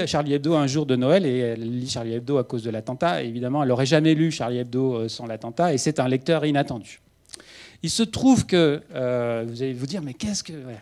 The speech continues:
je vais y arriver. Euh, il se trouve, euh, que, euh, les militants de la science ouverte disaient, « Non seulement nous allons améliorer la, l'accès à la science dans un environnement attendu, », c'est-à-dire que Jacques Dubuc, s'il est présent, va lire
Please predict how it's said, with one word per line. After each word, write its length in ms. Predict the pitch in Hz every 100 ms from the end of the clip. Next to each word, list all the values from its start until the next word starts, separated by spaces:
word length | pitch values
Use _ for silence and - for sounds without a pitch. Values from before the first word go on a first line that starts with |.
| _ 160
je 160 | 131
vais 140 | 165 160
y 60 |
arriver. 320 | 123 123 104 - _ _ - - - - -
Euh, 260 | 147 143 135
il 120 | 180
se 160 | 196 180
trouve, 500 | 165 - 277 247 151 131
euh, 240 | 165 147 147
que, 520 | - 196 208 226 220
euh, 720 | 175 147 139 135 131 127 123 123 - _ -
les 1000 | 139 165 165 160 151 139 127 127 123 - - _ _ -
militants 400 | 139 151 147 226
de 60 | 190
la 60 |
science 240 | 151 151 -
ouverte 240 | 196 196
disaient, « 480 | 143 139 185 208 214 - _ 160
Non 100 | 196
seulement 360 | 202 202 202
nous 100 | 160
allons 180 | 151 156
améliorer 320 | 151 156 165
la, 120 | 151 135 -
l'accès 360 | 135 135 - 156
à 60 |
la 140 | 139 139
science 260 | 170 165
dans 180 | 139 127
un 80 | 135
environnement 760 | 135 139 135 139 143 147 147
attendu, », 500 | 127 120 147 143 254 269 _ _ _ -
c'est-à-dire 500 | - 127 127 127 147
que 120 | 117
Jacques 180 | 104 104
Dubuc, 260 | 117 131 131
s'il 200 | 110 104
est 140 | -
présent, 380 | - 113 139 160
va 180 | 123 107
lire 360 | 120 151 160